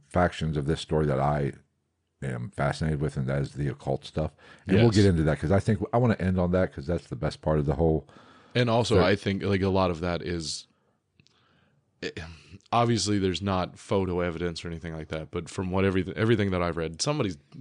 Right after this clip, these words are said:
Speaker 2: people have definitely seen stuff in that realm of
Speaker 1: Ritualistic stuff
Speaker 2: Yes.
Speaker 1: going on there.
Speaker 2: So I agree, 'cause that is,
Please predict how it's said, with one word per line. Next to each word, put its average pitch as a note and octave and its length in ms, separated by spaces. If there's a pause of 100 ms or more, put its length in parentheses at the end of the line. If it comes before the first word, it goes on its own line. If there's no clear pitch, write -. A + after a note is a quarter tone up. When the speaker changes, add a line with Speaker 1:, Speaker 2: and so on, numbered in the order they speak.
Speaker 2:
people D3 320
have F#2 200
definitely G#2+ 420
seen F2 520 (500)
stuff - 680 (360)
in G2+ 180
that F#2 220
realm F2 600
of F2+ 120
Speaker 1:
Ritualistic E2+ 560
stuff - 200
Speaker 2:
Yes. D#2 220
Speaker 1:
going B1+ 140
on A#1 100
there. - 160 (240)
Speaker 2:
So G2+ 240
I G2 200
agree, F2 460
'cause F2 200
that G2 160
is, F2+ 240